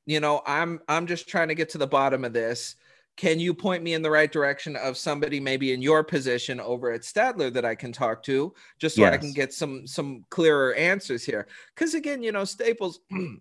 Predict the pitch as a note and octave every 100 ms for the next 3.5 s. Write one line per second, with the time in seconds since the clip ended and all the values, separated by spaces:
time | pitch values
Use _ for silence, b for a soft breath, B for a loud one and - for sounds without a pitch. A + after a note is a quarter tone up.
0 | _ _ _ _ _ _ _ _ - _
1 | D3+ D#3+ F3+ D#3+ A#3+ A3+ F3 B2+ - A3
2 | F3 C#3+ b b - F3+ F3+ - C4 C4+
3 | F3 E3+ F3+ F#3+ -